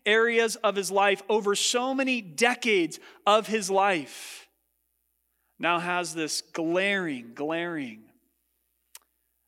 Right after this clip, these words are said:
mark against his reputation that he'll live with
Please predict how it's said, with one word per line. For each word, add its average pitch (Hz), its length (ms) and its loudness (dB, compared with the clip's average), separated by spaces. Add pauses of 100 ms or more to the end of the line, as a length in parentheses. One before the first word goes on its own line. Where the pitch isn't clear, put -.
(120)
mark 165 380 0
against 151 460 -6
his 127 160 -10
reputation 135 800 -6
that 135 120 -6
he'll 165 180 -6
live 170 220 -6
with 147 400 -10